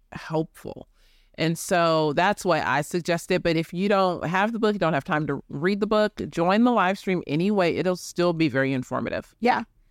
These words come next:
Speaker 2: So again, that's James Sire's book,
Speaker 1: The Universe
Speaker 2: The
Speaker 1: Next
Speaker 2: Universe
Speaker 1: Door.
Speaker 2: Next Door. It really is a modern classic. It's in its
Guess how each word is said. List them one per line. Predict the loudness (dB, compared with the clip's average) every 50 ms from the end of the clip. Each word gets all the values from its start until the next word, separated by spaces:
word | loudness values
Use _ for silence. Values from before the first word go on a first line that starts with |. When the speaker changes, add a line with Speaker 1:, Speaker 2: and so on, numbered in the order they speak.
| _ _ -2
Speaker 2:
So | 2 2
again, | 2 2 2 2 2 2
that's | 2 0 0 -2 -8
James | -4 0 0 2 4 4 2 2 2
Sire's | 0 2 2 2 2 2 2 2 0 0 -2 -4
book, | -2 0 2 2 2 0 -2 _ _ _ _ _ _ -16 -2
Speaker 1:
The | 0 0 2
Universe | 2 2 0 0 0 0 -2 -2 0
Speaker 2:
The | 0 2
Speaker 1:
Next | 2 4
Speaker 2:
Universe | 4 4 2 0 0 -2 0
Speaker 1:
Door. | 0
Speaker 2:
Next | 0 0 -2 -4 -6 -2
Door. | 0 2 2 2
It | 0 0
really | 0 0 0 0 0 0 0
is | 0 0
a | 0 0
modern | 2 2 2 4 2 2 0
classic. | -2 0 0 0 2 0 0 -4 -6 -6
It's | -8 -6 -4
in | -2 -2
its | -2 -4 -6 -8 -14